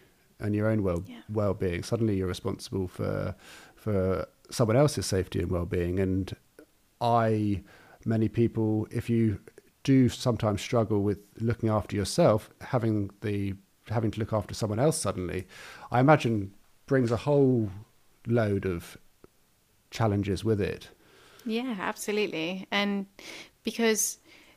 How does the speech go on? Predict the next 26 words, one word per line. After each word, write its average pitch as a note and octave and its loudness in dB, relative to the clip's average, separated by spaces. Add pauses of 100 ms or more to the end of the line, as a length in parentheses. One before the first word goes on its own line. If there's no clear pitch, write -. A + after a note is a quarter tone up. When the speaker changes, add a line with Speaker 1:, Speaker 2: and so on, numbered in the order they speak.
(160)
Speaker 2:
my, A3 2
my G#3+ 2
daughter A3 -2
is F3+ -4
always F3+ -2 (120)
sort - -4
of F3 -6 (400)
the G3+ 0
main G3 0
focus. F#3+ -2
I G#3 2
used A#3+ 0
to G#3+ -4
say, F#3 -2 (260)
um, F3+ -8 (420)
after F#3 -4
I E3+ -4 (420)
was - -8 (300)
relatively F#3+ -4
newly, F#3 -6
after E3+ -6
I F3 -8
became F3+ -10
a E3+ -10
parent F3 -8
and E3+ -10